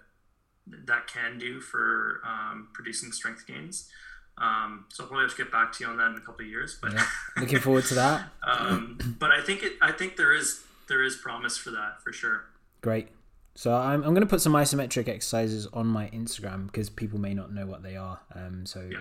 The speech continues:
Speaker 2: you can, you can hopefully see those in the next few weeks. Um, actually, do you know what? Let's dig into the, the, the,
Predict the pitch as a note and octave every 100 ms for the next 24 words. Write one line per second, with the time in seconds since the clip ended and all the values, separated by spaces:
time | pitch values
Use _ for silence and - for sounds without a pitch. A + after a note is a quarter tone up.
0 | A2 G2 G#2 G2+ G2+ - A2 G#2+ G#2 G#2+
1 | - G2 F#2+ A2 G2+ G2+ G2 G2 G#2 -
2 | G#2+ G2+ C#3+ - - - - - - D3+
3 | D#3 D#3 D#3 D#3 D#3 - - _ - -
4 | _ _ - - G#3+ - - A#2+ A2+ A2+
5 | - _ _ _ _ - B2+ C3+ C3+ C#3+
6 | - - - C#3+ C#3 - D3 C3+ C3+ C3
7 | B2+ A#2+ A#2 D3 A#2 A#2+ G#2+ A2 A2+ G#2
8 | - - G#2+ G#2+ G2+